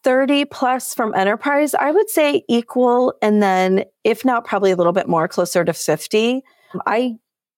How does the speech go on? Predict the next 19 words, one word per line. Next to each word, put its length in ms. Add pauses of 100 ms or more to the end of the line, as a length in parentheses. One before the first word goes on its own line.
often 340
have 160
a 60
lot 260
of 140
our 140
folks 440
in-house 480
help 240
with 180
the 160
final 440
editing 420 (480)
through 140
the 80
chapters, 680
doing, 500
you 60
know, 200